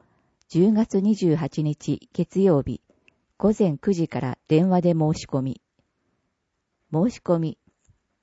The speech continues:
文化、障害学習課、電話、内線二二八。市民遺産などの文化財の特別展示。商店街通りの居宅に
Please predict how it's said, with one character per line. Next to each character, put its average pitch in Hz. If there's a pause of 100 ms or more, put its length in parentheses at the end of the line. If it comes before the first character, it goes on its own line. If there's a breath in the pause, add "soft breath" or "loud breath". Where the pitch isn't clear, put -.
(420)
文 208
化、 - (180)
障 170
害 190
学 175
習 165
課、 - (240)
電 165
話、 160 (100)
内 175
線 151 (120)
二 190
二 170
八。 - (1800)
市 -
民 214
遺 220
産 165
な 156
ど 135
の 139
文 214
化 220
財 147
の 131
特 -
別 170
展 131
示。 - (2000)
商 220
店 226
街 220
通 214
り 190
の 147
居 -
宅 165
に 143